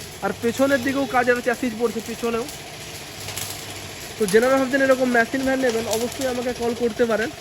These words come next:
আর নাইন সিক্স ফোর সেভেন জিরো নাইন সেভেন সিক্স থ্রি ফোর, এই নাম্বারে আমাকে কল করতে পারেন। তো চলুন তার আগে স্টার্ট ফার্টগুলো করে দেখিয়ে নিই গাড়িটা কেমন ইঞ্জিন সাউন্ড, ইঞ্জিন স্টাইল কেমন রয়েছে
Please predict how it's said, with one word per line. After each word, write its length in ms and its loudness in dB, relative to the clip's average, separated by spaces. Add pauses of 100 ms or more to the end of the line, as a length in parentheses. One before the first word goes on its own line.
আর 120 0
নাইন 340 2
সিক্স 220 0
ফোর 220 6
সেভেন 220 2
জিরো 260 4
নাইন 240 4
সেভেন 280 4
সিক্স 160 -4
থ্রি 120 2
ফোর, 200 -4 (360)
এই 100 6
নাম্বারে 340 6
আমাকে 200 4
কল 220 2
করতে 300 4
পারেন। 240 4 (300)
তো 80 2
চলুন 360 4
তার 180 6
আগে 160 2
স্টার্ট 320 4
ফার্টগুলো 420 6
করে 200 0
দেখিয়ে 340 0
নিই 160 0
গাড়িটা 280 0
কেমন 440 -4
ইঞ্জিন 380 -2
সাউন্ড, 300 2
ইঞ্জিন 280 2
স্টাইল 220 0
কেমন 300 2
রয়েছে 340 4